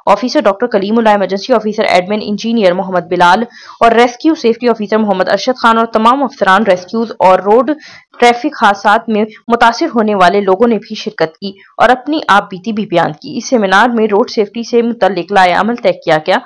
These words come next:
कि किस तरह आम आदमी को रोड सेफ्टी से मुतल्लिक आगाही दी जा सकती है। इसके अलावा डिस्ट्रिक्ट इमरजेंसी ऑफिसर कलीमुल्लाह ने कहा कि वर्ल्ड हेल्थ ऑर्गेनाइजेशन की रिपोर्ट के मुताबिक,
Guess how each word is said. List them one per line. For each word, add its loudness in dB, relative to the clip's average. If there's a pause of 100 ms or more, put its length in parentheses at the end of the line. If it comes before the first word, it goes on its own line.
(280)
कि -2
किस -4
तरह 4
आम 2
आदमी 0
को 0
रोड 0
सेफ्टी -6
से -6
मुतल्लिक -6
आगाही -2
दी -12
जा 0
सकती -8
है। 0 (420)
इसके -2
अलावा 4
डिस्ट्रिक्ट -6
इमरजेंसी -4
ऑफिसर -2
कलीमुल्लाह 0
ने -2
कहा 0
कि 0 (160)
वर्ल्ड 2
हेल्थ -4
ऑर्गेनाइजेशन -4
की -8
रिपोर्ट -4
के -6
मुताबिक, -2